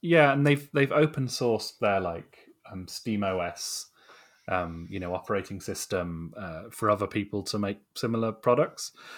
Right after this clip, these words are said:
So it, in, you know, in the future, I mean, I'm sure there's already people around the world trying to work this out, but, like, you know, in the future, you know,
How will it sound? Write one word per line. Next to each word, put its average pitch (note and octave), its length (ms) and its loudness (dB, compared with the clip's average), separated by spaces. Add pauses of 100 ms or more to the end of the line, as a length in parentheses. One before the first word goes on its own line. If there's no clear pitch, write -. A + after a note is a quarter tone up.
(120)
So A2 380 4
it, A#2+ 280 -2
in, C#3 300 0
you B2 80 6
know, G#2+ 80 6
in G2+ 80 2
the G2+ 80 0
future, A2+ 460 -2
I G2 100 0
mean, G2+ 240 -2
I'm F2 60 -10
sure G#2+ 180 -4
there's F#2 140 -4
already F#2 180 -2
people F#2+ 300 -10
around F2+ 140 -6
the F#2 60 -8
world F2 140 -8
trying E2+ 160 -12
to E2 60 -10
work F2 160 -8
this - 160 -8
out, G2 200 -4
but, G2+ 120 -8
like, F2 320 -10 (500)
you A2 80 -2
know, G2+ 100 2
in G2 100 0
the G2+ 60 -2
future, G#2 600 -2
you G#2+ 80 -10
know, F#2 200 -8